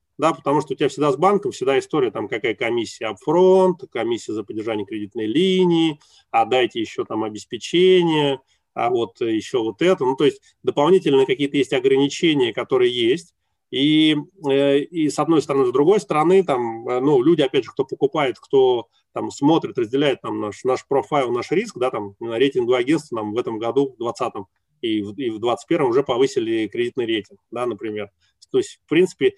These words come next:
мы понимаем, что там качество наше улучшается, почему бы не использовать это качество для того, чтобы там привлекать облигационные займы, для того, чтобы компания развивалась. И мы там, для нас это такой комфортный инструмент, который нам очень нравится.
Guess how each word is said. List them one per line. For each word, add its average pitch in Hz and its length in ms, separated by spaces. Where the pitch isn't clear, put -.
мы 135 120
понимаем, 147 460
что 131 440
там 110 240
качество 160 460
наше 139 300
улучшается, 185 600
почему 143 380
бы 135 280
не 120 260
использовать 127 500
это 113 180
качество 175 420
для 104 80
того, 123 200
чтобы 113 520
там 110 180
привлекать 123 600
облигационные 110 880
займы, 160 340
для 107 140
того, 127 160
чтобы - 180
компания 110 400
развивалась. 107 640
И 104 60
мы 139 120
там, 123 180
для 120 120
нас 185 180
это 123 160
такой - 280
комфортный 131 440
инструмент, 143 400
который 123 260
нам 113 120
очень 113 240
нравится. 98 400